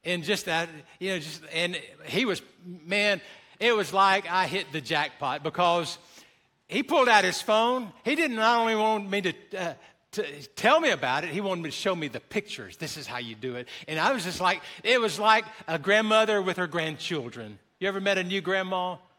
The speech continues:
Man, she wants to show you every one of those pictures. Well, he was showing me every one of his tomato plants. He's giving me the story. But he said, "Here's the key.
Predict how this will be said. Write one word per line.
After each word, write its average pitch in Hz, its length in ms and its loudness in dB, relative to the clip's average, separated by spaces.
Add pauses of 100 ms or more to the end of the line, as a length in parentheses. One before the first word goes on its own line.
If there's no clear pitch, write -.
(160)
Man, 196 100 0
she 233 120 -4
wants 208 220 0
to 175 100 -4
show 196 180 0
you 175 260 -2
every 202 540 0
one 175 540 -4
of 147 240 -8
those 151 260 -2
pictures. 120 800 -8 (360)
Well, 170 140 -2
he 175 140 0
was 175 140 -4
showing 180 260 -2
me 165 100 0
every 170 160 -2
one 170 200 -4
of 156 60 -8
his 160 140 -8
tomato 170 280 -2
plants. 147 340 -6
He's 135 240 -8
giving 139 160 -4
me 131 80 -6
the 127 80 -10
story. 175 280 -4
But 143 180 -6
he 160 100 -6
said, 156 220 -8 (140)
"Here's 180 280 -2
the 185 80 -4
key. 180 340 -8